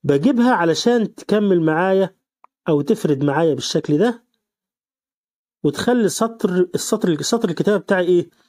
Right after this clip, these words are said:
تخلي سطر الكتابة بتاعي شكله إيه؟ منظم. حرف الهاء حركة أهي، ثم حركة كده وارتفاع لأعلى بس. يقطفه ويرميه. حرف الواو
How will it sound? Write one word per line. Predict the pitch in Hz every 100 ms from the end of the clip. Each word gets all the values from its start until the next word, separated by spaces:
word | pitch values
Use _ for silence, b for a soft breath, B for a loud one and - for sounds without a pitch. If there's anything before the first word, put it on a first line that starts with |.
| _ _ _
تخلي | - 254 220
سطر | - 220 190
الكتابة | - 190 175
بتاعي | - 190 170
شكله | 185 175 160 151
إيه؟ | 156 143 _ _ _ -
منظم. | 175 165 127 123
حرف | 233 208 175
الهاء | 151 156
حركة | - 202 220 262 240 - _ _ _ -
أهي، | 139 220 240 - _
ثم | - 175 160
حركة | - 170 160 151
كده | 226 254 262 _ - -
وارتفاع | 180 190 220 170
لأعلى | 143 95 - _ _ _ _ _ _ -
بس. | 196 - - - - _ _ _ _ _ _ _ _ _ _ _ _ _ _ _ _
يقطفه | 160 160 - - 202 220 190 226 254 - _ _ _ _ _ _ _ _ _ _ _ _ _ _
ويرميه. | 151 185 202 208 247 170 117 -
حرف | - 185 185 202
الواو | 175 202 240 254